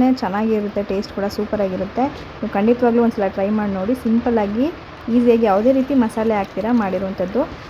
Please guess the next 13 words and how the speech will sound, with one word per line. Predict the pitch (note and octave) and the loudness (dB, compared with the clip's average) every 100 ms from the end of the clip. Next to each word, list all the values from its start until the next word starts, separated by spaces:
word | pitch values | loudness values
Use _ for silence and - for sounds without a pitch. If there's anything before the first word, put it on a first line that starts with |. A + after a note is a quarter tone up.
| - - - - | -16 -16 -4 2
So, | G#3+ | 4
ಇವಾಗ | G3+ G3 G3+ | 4 2 2
ಅಮ್ಮ | A3 B3 A3+ | 4 4 4
ಮಟನ್ | F#3+ A3+ | 2 2
ಎಲ್ಲ | A3 G#3+ | 2 0
ತೊಳ್ಕೊತಾ | G3 F#3 G#3+ G#3+ G3 F#3 | -2 -2 -2 -2 -2 -2
ಇದ್ರು. | F#3+ B3 C4 - | 0 0 -2 -6
So, | - F#3 | -2 2
ಒಂದು | G3+ A#3+ B3+ | 4 4 4
ಕೆ | G#3+ | 2
ಜಿ | A3+ G3+ | 0 -2
ಮಟನ್ | F#3 G#3 G3+ | -2 -4 -2
ತೊಗೊಂಡಿದ್ದೀವಿ, | F#3+ F#3+ F#3+ F#3+ | -4 -4 -8 -2